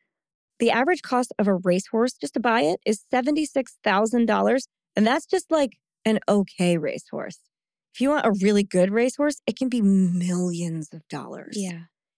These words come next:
Speaker 1: And it costs about ninety-five thousand dollars a year in expenses and boarding, and that doesn't include any training.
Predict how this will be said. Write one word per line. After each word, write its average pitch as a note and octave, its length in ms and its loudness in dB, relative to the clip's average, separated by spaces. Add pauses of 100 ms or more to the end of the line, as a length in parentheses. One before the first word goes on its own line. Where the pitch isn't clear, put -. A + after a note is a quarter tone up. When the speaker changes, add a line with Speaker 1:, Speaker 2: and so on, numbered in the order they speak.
(140)
Speaker 1:
And G#3+ 120 2
it A3+ 80 0
costs B3+ 280 -2
about B3+ 260 2
ninety-five A3 720 2 (160)
thousand B3+ 480 2
dollars A3 400 2
a G3+ 40 0
year F#3+ 260 2
in F#3 140 0
expenses F#3+ 580 0
and F3 180 0
boarding, G#3 460 0
and F#3+ 160 4
that G3 140 0
doesn't A3 220 2
include G#3 340 2
any F3 180 0
training. F2+ 400 -10